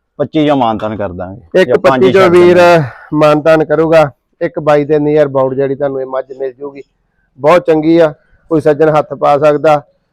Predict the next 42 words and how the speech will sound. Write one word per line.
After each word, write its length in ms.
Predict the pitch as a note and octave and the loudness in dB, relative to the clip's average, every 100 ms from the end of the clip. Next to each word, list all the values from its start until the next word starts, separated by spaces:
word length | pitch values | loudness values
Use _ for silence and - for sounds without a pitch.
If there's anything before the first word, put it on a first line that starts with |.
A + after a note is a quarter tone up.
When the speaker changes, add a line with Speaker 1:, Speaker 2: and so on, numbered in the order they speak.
| _ - | _ 0
Speaker 1:
ਤਿਆਰ 260 | D#3+ F3 G3+ | 4 4 4
ਹੁੰਦੀ 120 | F3+ | 4
Speaker 2:
ਤੇ 100 | G#3 | 2
Speaker 1:
ਤੇ 20 | |
ਭਾਵੇਂ 240 | G#3+ G#3 | 2 0
ਇੱਕ 120 | F#3 D#3 | 0 -2
ਪੈਂਤੀ 320 | E3+ D#3+ F3 | -6 -4 0
ਦੀ 100 | F#3+ | 2
ਵੇਚ 220 | F3 E3 | 2 0
ਲੈਂਦੇ, 220 | E3+ E3 | 0 -2
ਡੇਢ 240 | D3+ D#3+ E3+ | 0 -2 0
ਦੀ 100 | D#3+ | -2
ਵੇਚ 220 | D3 C3 | 0 -2
ਦਿੰਦੇ 180 | C3 B2 | -4 -6
ਭਾਵੇਂ। 240 | A#2+ A2+ F3+ | -10 -16 -2
Speaker 2:
ਵਿਕਦੀ 340 | G#3+ G#3+ B3 | 0 2 0
ਆ 60 | A3 | 2
ਪੰਜਾਬ 300 | G3+ G3 F3 | 4 2 4
ਸਾਹਿਬ। 240 | A3 F#3 C#3 | 2 0 -2
Speaker 1:
ਵਿਕਦੀ 300 | B2+ B2+ D3+ | -6 -2 2
ਆ, 160 | F#3 G3+ | 4 4
Speaker 2:
ਇਹ, 80 | |
Speaker 1:
ਪੱਚੀ 140 | A3 F3+ | 4 2
Speaker 2:
ਇਹ 140 | A3+ | 2
Speaker 1:
ਪੱਚੀ 140 | A3+ A#3+ | 2 2
Speaker 2:
ਕੋਈ 80 | |
Speaker 1:
ਕਰਕੇ 280 | A#3+ A3+ A#3 | 2 2 2
ਅੱਜ। 80 | G3 | 4
Speaker 2:
ਘਟਣ, 180 | F#3 G3 | 4 2
ਇਹ 260 | G3 G#3 | 2 2
ਗੱਲ 140 | F3 F3 | 2 0
Speaker 1:
ਚਲੋ। 160 | C#3+ | 2
Speaker 2:
ਕਰੀਏ 180 | F#3 G3 | 0 0
ਆਪਾਂ, 180 | G#3+ A#3 A#3 | 0 -2 -2
ਘਟਣ 180 | E3+ D#3 | -2 0
ਨਹੀਂ 120 | F#3 | 0
ਦੇਈ, 180 | F#3+ A3 | 2 0
ਵਧਣ 180 | F#3+ - | 2 2
Speaker 1:
ਹਾਂਜੀ, 200 | B2+ A#2 | 2 0
Speaker 2:
ਡਈ 40 | |
ਆ। 80 | A2+ | -2
Speaker 1:
ਹਾਂਜੀ। 220 | G2 G2+ | -6 -14